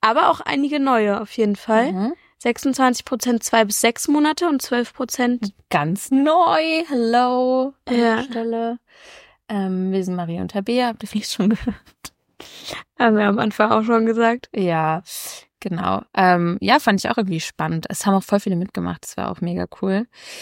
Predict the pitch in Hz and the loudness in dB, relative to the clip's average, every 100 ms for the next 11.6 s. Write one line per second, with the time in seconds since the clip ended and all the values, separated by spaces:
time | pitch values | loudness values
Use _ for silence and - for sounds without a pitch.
0 | - - - - _ 190 202 - 185 180 | -16 -18 -20 -20 _ 4 4 4 4 6
1 | 214 277 311 330 - _ - 190 180 - | 6 4 4 0 -4 _ -6 -4 -2 2
2 | 175 - 180 175 180 190 175 170 196 - | 0 0 -2 0 -2 -4 -2 0 0 0
3 | 202 185 - 190 185 180 196 - 196 202 | -4 -4 -4 -2 -2 -2 -4 -4 -2 -2
4 | 202 214 202 202 196 196 - - 208 - | -2 -4 -2 0 0 -2 -6 0 0 0
5 | - 220 - 254 - 285 262 233 - 175 | -4 -2 0 -2 0 4 4 4 2 4
6 | 170 170 - _ - _ _ _ _ 190 | 6 4 0 _ -20 _ _ _ _ -2
7 | 185 196 190 - 190 190 - 202 196 196 | 2 2 0 -2 0 0 -2 -2 0 -2
8 | - 214 220 - 233 220 214 - 185 180 | -2 0 0 -2 0 0 -2 0 2 2
9 | 180 180 202 _ - 180 - - 190 220 | 4 2 -2 _ -4 -4 -4 -2 0 0
10 | - 214 254 247 214 196 - 202 226 202 | -2 0 2 4 4 2 0 -2 -2 -4
11 | - 160 160 - - - | -2 -2 -4 -2 -2 -2